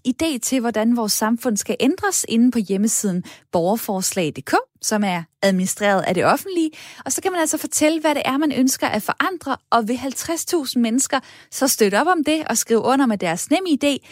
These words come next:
så bliver ens idé fremsat som et beslutningsforslag i Folketinget på linje med andre idéer, politikerne kommer med. Og det sker enten ved, at det er et folketingsmedlem eller en minister, der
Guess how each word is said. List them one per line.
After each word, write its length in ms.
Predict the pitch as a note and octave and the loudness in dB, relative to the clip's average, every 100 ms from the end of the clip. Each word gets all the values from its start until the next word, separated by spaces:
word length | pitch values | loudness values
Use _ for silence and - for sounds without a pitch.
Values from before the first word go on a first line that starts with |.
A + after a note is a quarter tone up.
| - - _ | -20 -20 _
så 160 | - A#3 | -4 -2
bliver 260 | A3 A#3 - | 2 2 2
ens 340 | B3+ B3 A3+ G#3+ | 0 2 2 -2
idé 300 | G3+ A#3 A#3 | 0 0 0
fremsat 560 | - - G3 A3 A3 G#3 | -8 -4 0 2 0 -2
som 240 | - G3 - | -2 -2 0
et 140 | B3+ | -2
beslutningsforslag 1160 | - C#4 - E4+ F#4 C4 - F#3 F#3+ - G3+ G3+ G#3 | 0 -2 0 0 2 0 0 -2 -2 -2 -2 -2 -4
i 60 | |
Folketinget 800 | - G#3 A#3 D#4+ - C#4+ A#3 G3+ - - - | -2 0 0 -2 -2 0 0 0 -6 -20 0
på 100 | C4 | 2
linje 420 | G#3 G#3+ A3+ C4 | 4 4 6 6
med 120 | B3+ - | 4 0
andre 300 | C4 D#4 E4+ E4 | -2 -2 0 -2
idéer, 400 | A3 A3 A3+ G3+ | 0 2 2 2
politikerne 600 | - G3+ G3 F#3+ G3+ G3 | -2 -4 -2 -2 -2 -2
kommer 280 | - G#3 D3+ | -2 -2 0
med. 220 | C#3+ C#3+ D3 - - - - - - | -4 -6 -8 -16 -18 -18 -20 -12 -2
Og 100 | A3+ | 2
det 140 | F#4 | 4
sker 220 | - G4 F4+ | 4 2 4
enten 360 | E4 F4+ D#4 | 2 2 4
ved, 160 | C#4 C#4+ | 4 4
at 180 | C4+ A3+ | 2 2
det 140 | G3+ | 2
er 100 | E3+ | 0
et 80 | D#3+ | 0
folketingsmedlem 880 | F#3+ A3 - F#4 C#4+ D4 D4 C#4 G#3+ | 0 0 0 0 2 4 4 2 2
eller 200 | A3 D#4+ | 4 4
en 100 | E4+ | 4
minister, 420 | B3+ C#4 - E4 | 4 4 2 0
der 140 | C4 | -2